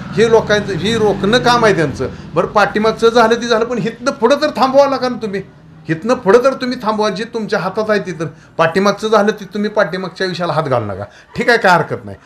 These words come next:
पण निदान हिथनं पुढं होतंय ते तर तुम्ही थांबवलं पाहिजे का नाही? ही, ही प्रक्रिया ज्यांच्या धमक आहे त्यांनी आता त्यांनी राजकारणात पुढं आलं पाहिजे आणि त्या पद्धतीनं गावगाडा चालवला पाहिजे. अशी का म्हणजे नुसतं ही पाणी, स्वच्छता आणि वीज म्हणलं की ही कामं एवढीच नाही, ती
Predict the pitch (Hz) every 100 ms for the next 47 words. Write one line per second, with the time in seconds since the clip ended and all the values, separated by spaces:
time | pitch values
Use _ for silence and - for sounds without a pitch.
0 | - 185 214 226 226 190 196 226 175 240
1 | 233 247 247 247 247 233 240 240 185 240
2 | 247 247 214 185 156 127 - - _ -
3 | 247 269 180 262 277 208 190 196 220 233
4 | 220 123 139 143 135 196 160 147 170 185
5 | 185 165 180 170 165 147 147 143 127 120
6 | 117 113 113 104 92 - 87 78 78 -
7 | - - - - 123 160 196 220 214 160
8 | 160 175 156 151 131 131 135 226 190 160
9 | 139 135 185 185 233 226 - - 214 220
10 | 226 - 226 226 226 208 214 214 220 214
11 | 208 208 208 208 202 208 202 214 214 208
12 | 226 233 - 240 240 254 254 254 277 247
13 | 226